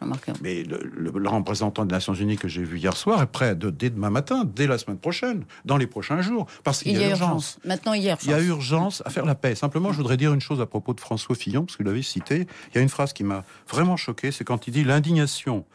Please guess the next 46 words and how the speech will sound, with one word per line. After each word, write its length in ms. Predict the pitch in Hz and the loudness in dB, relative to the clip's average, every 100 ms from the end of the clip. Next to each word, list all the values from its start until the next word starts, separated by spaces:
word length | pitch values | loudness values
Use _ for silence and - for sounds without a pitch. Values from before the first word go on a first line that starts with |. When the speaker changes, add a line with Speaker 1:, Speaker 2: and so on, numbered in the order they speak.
| - - | -20 -6
Speaker 2:
est 60 | 107 | 2
nécessaire, 520 | 135 143 127 - 170 | 2 2 -2 0 2
mais 140 | 147 113 | 2 2
n'a 120 | 120 | 2
jamais 260 | 127 147 | 4 2
sauvé 380 | 165 131 117 151 | 2 0 0 0
une 160 | - 113 | 0 -2
vie. » 180 | 95 104 170 | 0 0 0
Speaker 1:
Mm. 40 | 170 - - | -2 -8 -6
Speaker 2:
Je 120 | - | -2
suis 180 | - 165 | 0 0
désolé. 240 | 135 160 135 131 117 - _ _ _ | 2 4 4 2 0 -4 _ _ _
C'est 180 | - - | -4 2
l'indifférence 600 | 139 160 143 120 104 95 | 2 2 0 -4 -2 -4
qui 120 | - | -8
tue. 320 | - 107 87 _ _ - | -8 -6 -6 _ _ -4
Heureusement 400 | - 135 156 170 | 2 4 4 2
qu'il 160 | 220 160 | 0 0
y 20 | |
a 60 | 131 | 0
de 140 | 117 | 0
l'indignation 580 | 117 110 113 110 107 127 | 0 0 0 -2 0 0
dans 80 | 104 | 0
l'histoire. 500 | 104 - 113 107 95 - - - | -2 -2 0 0 -2 -12 -20 -4
Il 60 | |
y 40 | 120 | 0
en 60 | |
a 80 | 131 | 2
eu 80 | 139 | 2
plein 240 | - 240 | 2 0
d'indignations. 580 | 247 135 117 110 104 120 | 2 0 0 -2 -2 -2
Il 40 | 120 | -2
y 20 | |
a 40 | |
parfois 280 | 151 156 175 | 0 -2 0
des 180 | 151 143 | 0 2
hommes 140 | 156 | 0
seuls 420 | 151 - 214 147 90 - - | 0 0 2 0 -4 -14 -10
qui 100 | - | -4
se 100 | 135 | 0
sont 220 | 160 156 - | 0 -2 0
indignés, 500 | 180 147 143 147 190 | 0 2 2 2 0
qui 140 | 185 131 | -4 -8
se 100 | 139 | -6
sont 180 | - 143 | 0 2
révoltés. 540 | 131 120 117 170 190 | 2 2 2 0 0